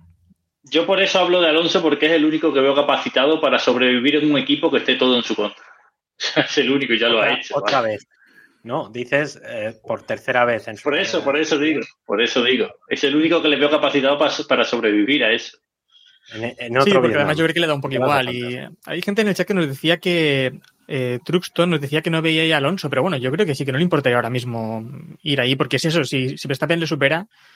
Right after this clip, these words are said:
Speaker 3: es lo normal, ¿no? Es lo lógico, vamos.
Speaker 1: Como mínimo, yendo allí te aseguras que vas a ganar cuatro, cinco, seis carreras, como
Speaker 3: Claro.
Speaker 1: mínimo, mínimo.
Speaker 3: Al menos la treinta y seis y la treinta y siete, eso seguro, ¿no?
Speaker 1: <laughs> Claro.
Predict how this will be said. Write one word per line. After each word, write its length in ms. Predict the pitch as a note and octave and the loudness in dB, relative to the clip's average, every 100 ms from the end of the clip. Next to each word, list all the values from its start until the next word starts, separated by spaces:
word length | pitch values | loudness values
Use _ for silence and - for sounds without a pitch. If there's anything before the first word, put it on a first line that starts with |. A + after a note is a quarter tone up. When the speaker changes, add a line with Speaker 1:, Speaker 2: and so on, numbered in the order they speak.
| _ _ _ _ | _ _ _ _
Speaker 3:
es 220 | D#3 C3+ | -6 -2
lo 120 | C#3+ | -2
normal, 460 | D3+ C3+ B2 F3 C#3+ | 0 -2 -2 -2 -2
¿no? 100 | D3+ | -2
Es 100 | C#3+ | 0
lo 100 | B2+ | 0
lógico, 400 | E3 G#3+ D3+ A#2+ | 2 0 -2 -6
vamos. 300 | D3 F3 - - - - - - - | -4 -4 -6 -14 -18 -20 -20 -20 -10
Speaker 1:
Como 260 | - D#3 D#3 | -4 0 2
mínimo, 560 | E3 F#3 F#3+ G3+ G3+ F3+ | 2 2 2 2 2 2
yendo 260 | F3+ F3+ | 0 0
allí 180 | E3+ F3 | 0 2
te 80 | F3+ | 0
aseguras 440 | - D3+ D3 D3+ | 0 0 2 2
que 80 | D3 | 2
vas 140 | C3+ | 2
a 60 | C3+ | 2
ganar 380 | B2 B2+ C3 B2 | 0 0 0 0
cuatro, 300 | B2+ B2 - | -2 0 0
cinco, 300 | - A2 G#2+ | 0 0 0
seis 200 | - A2 | 0 0
carreras, 400 | G#2 G2+ G#2 - - | 0 2 2 0 -2
como 140 | G2 | -6
Speaker 3:
Claro. 100 | C3+ | -2
Speaker 1:
mínimo, 220 | G#2+ G2 - | 0 -2 -6
mínimo. 200 | G2 G2 - | -12 -12 -12
Speaker 3:
Al 160 | A#2+ A#2 | -10 -6
menos 160 | C3 E3 | -2 -2
la 60 | |
treinta 240 | D#3+ D3 B2 | -2 -4 -4
y 60 | |
seis 280 | B2 D#3+ D3+ | 0 0 0
y 40 | C#3+ | -4
la 100 | C3 | -4
treinta 220 | B2 A#2+ | -4 -6
y 60 | |
siete, 300 | A2+ E3+ B2+ | 0 2 2
eso 140 | B2 C#3+ | -2 -4
seguro, 360 | C3 D3 C3+ | -2 0 0
¿no? 100 | B2 E3 | -2 0
Speaker 1:
<laughs> 0 | |
Claro. 380 | F#3 D3+ C3 | 2 2 0